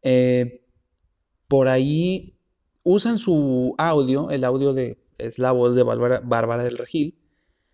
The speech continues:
eh, hablando sobre el hecho de que si te comes una fruta en la noche, vas a engordar. Lo que dice ella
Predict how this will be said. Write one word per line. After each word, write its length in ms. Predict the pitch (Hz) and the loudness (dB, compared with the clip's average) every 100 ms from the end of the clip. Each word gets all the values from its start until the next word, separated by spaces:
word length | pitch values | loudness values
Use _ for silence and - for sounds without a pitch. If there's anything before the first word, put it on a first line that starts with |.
| _ - | _ -8
eh, 560 | 131 131 127 127 127 - _ _ _ _ _ _ _ _ | -4 0 0 -2 -6 -14 _ _ _ _ _ _ _ _
hablando 480 | 127 131 156 185 185 | -6 -2 -2 0 -2
sobre 1000 | - 151 139 139 139 135 131 127 127 - _ _ _ _ _ _ _ _ _ _ _ _ _ _ _ _ | 0 0 0 0 0 0 -2 -4 -8 -12 _ _ _ _ _ _ _ _ _ _ _ _ _ _ _ _
el 180 | 143 147 | -2 0
hecho 260 | 160 190 | 0 0
de 140 | 175 160 | 0 -2
que 100 | 131 | -6
si 140 | 139 | -8
te 200 | 131 139 | -6 -6
comes 360 | 156 165 165 160 | -4 -2 -4 -4
una 240 | 165 156 | -4 -6
fruta 680 | - 160 156 - 135 131 - _ _ _ _ _ _ _ _ _ _ - | -4 -4 -4 -4 -6 -6 -12 _ _ _ _ _ _ _ _ _ _ -10
en 180 | 127 | -6
la 100 | 123 | -4
noche, 600 | 127 147 151 - 143 151 - _ _ _ _ - | -2 -2 -2 -4 -6 -8 -18 _ _ _ _ -14
vas 280 | 127 120 | -12 -8
a 40 | 135 | -6
engordar. 560 | 135 123 107 95 - - _ _ _ _ _ _ _ _ _ _ | -4 -6 -8 -12 -18 -20 _ _ _ _ _ _ _ _ _ _
Lo 200 | 117 107 | -14 -10
que 100 | 110 | -6
dice 400 | 127 - 185 175 | -4 0 2 2
ella 420 | 120 120 117 | 0 -4 -8